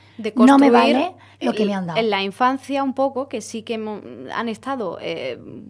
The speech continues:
Speaker 1: custodiados por el ámbito parental, por el ámbito de la familia.
Speaker 2: Claro, sí, entonces
Speaker 1: ¿O
Speaker 2: como
Speaker 1: no?
Speaker 2: que lo que tú me digas no me vale. Tengo que ser
Speaker 1: Mm.
Speaker 2: yo solo, ¿no? Esto que a los niños también les pasa cuando son muy pequeños, que yo solo, yo
Speaker 1: Yo
Speaker 2: solo,
Speaker 1: quiero
Speaker 2: yo hago,
Speaker 1: comer
Speaker 2: yo hago
Speaker 1: solo.
Speaker 2: esto, ¿no?
Speaker 1: Ujú.
Speaker 2: Bueno, pues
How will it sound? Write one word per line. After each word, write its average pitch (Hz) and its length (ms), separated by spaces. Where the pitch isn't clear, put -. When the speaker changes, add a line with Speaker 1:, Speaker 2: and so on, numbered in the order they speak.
Speaker 1:
custodiados 220 840
por 220 160
el 196 100
ámbito 214 320
parental, 269 680
por 202 120
el 196 80
ámbito 220 280
de 220 80
la 220 100
familia. 262 540
Speaker 2:
Claro, 277 240
sí, 302 100
entonces 269 340
Speaker 1:
¿O - 60
Speaker 2:
como 247 120
Speaker 1:
no? - 20
Speaker 2:
que 214 220
lo 226 140
que 226 100
tú 269 80
me 294 100
digas 302 200
no 226 100
me 190 120
vale. - 260
Tengo 262 220
que 254 60
ser 240 160
Speaker 1:
Mm. 233 40
Speaker 2:
yo 233 140
solo, 175 260
¿no? 202 220
Esto 220 240
que 208 60
a 214 40
los 202 80
niños 208 160
también 214 120
les 180 80
pasa 208 160
cuando 185 140
son 196 60
muy 196 80
pequeños, 208 280
que 214 100
yo 254 160
solo, 180 280
yo 214 120
Speaker 1:
Yo 247 100
Speaker 2:
solo, 277 60
Speaker 1:
quiero 240 160
Speaker 2:
yo 240 60
hago, 233 100
Speaker 1:
comer 214 160
Speaker 2:
yo 190 80
hago 180 180
Speaker 1:
solo. 226 140
Speaker 2:
esto, 226 120
¿no? 254 100
Speaker 1:
Ujú. 240 340
Speaker 2:
Bueno, 226 140
pues 208 180